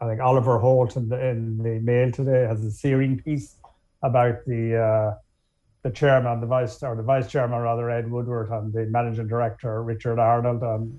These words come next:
uh, suggests that they should follow him out the door. But I think there's one very relevant paragraph. Um,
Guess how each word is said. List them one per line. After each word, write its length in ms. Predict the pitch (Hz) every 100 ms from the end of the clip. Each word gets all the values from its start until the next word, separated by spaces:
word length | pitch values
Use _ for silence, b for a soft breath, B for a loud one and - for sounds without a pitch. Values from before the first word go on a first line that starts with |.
| -
uh, 120 | 117
suggests 540 | 104 123 113 127 117 -
that 220 | 127 107
they 140 | 127
should 200 | 120 120
follow 320 | 101 127 123 117
him 80 |
out 200 | 120 113 127
the 60 |
door. 380 | 127 127 123 107 _ _ _ _ _
But 100 | 143
I 80 | 131
think 160 | 143 143
there's 140 | 127
one 340 | 147 151 131 -
very 500 | 127 143 147 151 143 - _ _ 160
relevant 520 | 143 147 143 147 135
paragraph. 680 | 156 156 151 156 151 - _ _ _ _ _
Um, 560 | 135 123 120 120 120